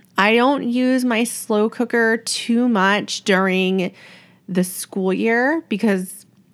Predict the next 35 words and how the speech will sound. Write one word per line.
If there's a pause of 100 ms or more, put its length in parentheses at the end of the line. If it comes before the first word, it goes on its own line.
(600)
I
work (480)
at
the
school
and
I
work
ear-,
early
hours. (240)
And
by
the
time
I
get
home,
the
stuff
is
usually
done
and
Ken
doesn't
get
home
from
work
for,
like,
another
three
hours.